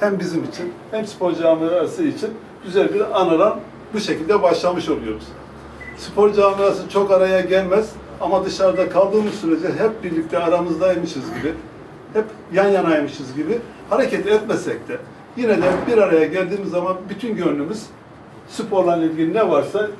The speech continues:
değerlendirmeyi nasıl yapabilirsek, hangi konuda yardımcı olabilirsek o manada biz bir araya geldiğimiz zaman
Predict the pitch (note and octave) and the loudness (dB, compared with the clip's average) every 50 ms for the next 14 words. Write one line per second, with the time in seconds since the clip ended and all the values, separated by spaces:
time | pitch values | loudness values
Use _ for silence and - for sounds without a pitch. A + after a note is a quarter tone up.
0 | - F#3+ F#3 F#3 F3+ F3+ F3 F3 E3 D#3+ D#3+ D#3+ D#3 D3+ D3 D3+ G#3+ - - - | 2 4 6 6 6 6 4 2 2 0 -2 -2 -2 -2 0 0 0 0 0 -2
1 | E3+ D3 C3 - C#3+ B2+ A#2 A2+ - - C3 C3 - - G3 A3 G#3+ - - F#3+ | -2 -2 -2 -2 -4 -6 -6 -10 -12 -12 -12 -10 -4 -2 0 0 0 -2 -2 -2
2 | F#3+ F#3 - - - - - - E3+ E3+ E3+ D#3 E3 D#3 D#3 E3 D#3+ D#3 D3+ - | -2 -4 -4 -10 -18 -16 -8 -4 -2 -2 0 2 2 4 4 4 2 2 0 -4
3 | - D#3+ D3+ D3+ D#3 D3 D#3 D#3+ F3 F3+ F3+ - A3 A#3 - - - - - - | -2 -2 0 0 0 0 0 -2 -4 -4 -4 -4 -4 -6 -6 -8 -10 -16 -18 -16
4 | - - G#3+ A3 G#3 F#3+ F#3 F3+ E3+ E3+ E3 G3+ A3 G#3 - - - - - - | -10 -4 -2 2 4 4 4 4 4 4 4 4 2 2 -2 -6 -16 -18 -20 -20
5 | - - - G3 F3 G3 F3+ G#3 G3+ F#3 E3+ E3 C#3+ C3+ C3+ C3+ E3+ G3+ G3 G3 | -18 -12 -12 -10 -8 -2 2 2 2 4 2 0 -2 -2 0 2 4 4 4 4
6 | G#3 G#3 G3 F#3+ - F3 F#3 F#3 G3+ G3+ | 2 0 -2 -2 -2 0 0 0 0 0